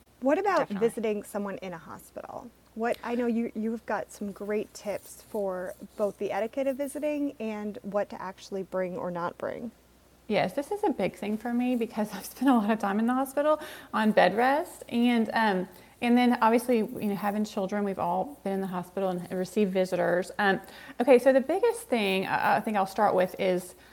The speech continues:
Speaker 3: kind of the etiquette of, like, germs. Um, and some people are just very laissez, laissez,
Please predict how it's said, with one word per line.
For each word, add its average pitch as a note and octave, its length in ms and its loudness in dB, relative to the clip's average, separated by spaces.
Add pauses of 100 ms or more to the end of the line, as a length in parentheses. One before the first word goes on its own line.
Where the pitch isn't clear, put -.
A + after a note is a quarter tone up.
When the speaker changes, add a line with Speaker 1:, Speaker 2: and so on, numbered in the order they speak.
(540)
Speaker 3:
kind A#3+ 160 0
of A3 120 2
the F#3+ 160 2
etiquette F#3+ 320 4
of, F3 120 4
like, D#3+ 180 2
germs. F3 640 -2 (400)
Um, F#3+ 420 4
and G#3+ 160 0
some B3 200 2
people B3+ 220 4
are G#3+ 120 6
just F#3+ 160 -2
very G3 240 2
laissez, F#3 360 4
laissez, G3 360 0